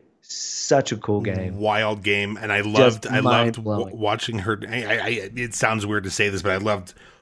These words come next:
Speaker 2: you know, getting to kind of relive some of her past and watching what her descent into madness was. And,
Speaker 1: Oh, dude.
Speaker 2: and this is, you, you know, you kind of feel bad for people that actually do in real life struggle with,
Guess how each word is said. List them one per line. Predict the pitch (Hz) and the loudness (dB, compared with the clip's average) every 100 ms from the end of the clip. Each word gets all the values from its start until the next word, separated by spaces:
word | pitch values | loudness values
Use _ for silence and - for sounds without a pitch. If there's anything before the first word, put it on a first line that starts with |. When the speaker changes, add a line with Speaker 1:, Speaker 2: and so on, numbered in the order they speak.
| _ _ | _ _
Speaker 2:
you | 139 123 | 2 4
know, | 107 107 113 127 120 | 4 0 -8 -14 -2
getting | 131 120 | 0 0
to | 110 | -2
kind | 104 117 | 0 2
of | 107 | 2
relive | 113 110 107 | 2 2 0
some | - 110 | 0 -2
of | 101 | -4
her | 92 | 0
past | 110 107 107 | 2 2 2
and | 104 | 0
watching | 98 104 - 110 | 0 0 0 -2
what | 104 104 | -4 -4
her | - 98 | -4 -4
descent | 95 - - 110 98 | -2 0 2 2 0
into | 90 104 | -2 0
madness | 95 101 113 101 | 2 2 0 -4
was. | 95 90 87 92 | -4 -6 -6 -8
And, | 87 | 2
Speaker 1:
Oh, | 110 110 95 | 2 2 -2
dude. | - 101 98 92 _ - | -8 -6 -6 -8 _ 0
Speaker 2:
and | 120 117 | 2 4
this | 123 170 | 2 2
is, | 123 113 | 0 -2
you, | 123 123 117 | -6 -6 -6
you | 104 123 127 | -4 -2 0
know, | 131 | 0
you | 123 123 | 0 0
kind | 151 170 | 0 0
of | - | 0
feel | 147 | -2
bad | 113 110 175 | 0 0 -2
for | 262 | -6
people | - 113 117 | -8 -6 -4
that | 107 101 - | -4 -4 -2
actually | 127 - 143 | -4 0 -2
do | 110 139 160 156 - _ - | 0 2 2 0 -8 _ 0
in | 147 147 | 2 4
real | 156 | 4
life | 147 180 160 | 2 2 0
struggle | - - 156 196 156 123 123 _ _ _ _ _ _ | -4 0 0 2 0 0 -6 _ _ _ _ _ _
with, | 147 147 131 | 2 2 0